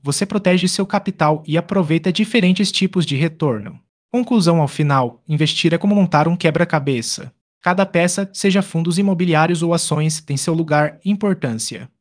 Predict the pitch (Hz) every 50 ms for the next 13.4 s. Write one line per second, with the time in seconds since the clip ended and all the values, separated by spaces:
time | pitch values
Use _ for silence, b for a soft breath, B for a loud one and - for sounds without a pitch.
0 | _ _ _ _ _ 127 - - - 165 170 156 175 175 - 170 170 165 - -
1 | 165 120 160 170 170 175 170 - 175 165 - - 185 180 175 160 165 165 151 -
2 | 170 151 - - 196 190 190 190 180 180 - - 196 185 160 147 165 180 - -
3 | 165 139 131 131 131 117 104 - _ _ 131 - 165 170 170 185 160 170 160 151
4 | - 160 160 160 156 - - 185 190 196 208 208 202 208 214 196 214 202 196 -
5 | 202 175 160 165 165 180 180 - - 202 - - 185 175 160 165 160 - 170 131
6 | 147 147 160 160 190 175 156 151 147 - 170 185 208 202 202 190 175 170 190 185
7 | - 190 156 156 156 147 143 139 135 135 135 135 131 110 101 110 117 - _ _
8 | _ _ _ _ - 131 123 123 - - - 196 196 196 165 165 175 170 185 175
9 | - 196 202 196 - - 185 190 185 190 185 - 220 202 139 143 147 165 170 170
10 | 180 170 170 156 - 180 170 208 208 196 - - 185 190 165 175 185 185 190 -
11 | - 214 175 151 156 160 165 160 - - 180 190 202 - - 151 135 127 175 175
12 | 170 190 190 - - 202 190 208 - - 208 202 196 180 - - - 147 131 120
13 | 110 92 107 - - - -